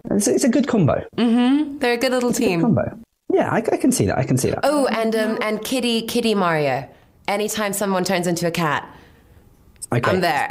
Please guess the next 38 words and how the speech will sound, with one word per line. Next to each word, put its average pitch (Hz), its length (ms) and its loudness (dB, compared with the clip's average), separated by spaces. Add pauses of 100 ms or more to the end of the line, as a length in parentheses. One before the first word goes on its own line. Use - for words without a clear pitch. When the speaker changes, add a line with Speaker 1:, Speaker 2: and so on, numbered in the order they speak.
(100)
Speaker 1:
fine. 285 460 0
Speaker 2:
<laughs> 277 140 0
Speaker 1:
Yeah, 247 260 0
we're, 180 320 2
we're 262 180 4
all 240 80 4
down 139 160 2
with 110 100 0
that. - 480 -6 (200)
Um, 202 640 2 (120)
I 202 120 -2
do 254 180 0
wanna 254 160 2
know 214 200 0
about 147 380 -2
this - 200 0
brilliant 233 340 2
character. 131 400 0
It's - 120 2
an 151 40 2
iconic 160 400 0
character, 135 380 0
a - 20 0
character 151 380 -2
so 185 240 0
many 175 320 0 (340)
younger 196 320 4
people 151 640 2
are 139 80 2
gonna 147 200 2
really 165 260 4
resonate 131 460 2
with. 110 380 0 (160)
Um, 147 480 2 (480)
but - 160 0
are 202 160 4
you 226 240 4
ready 151 560 2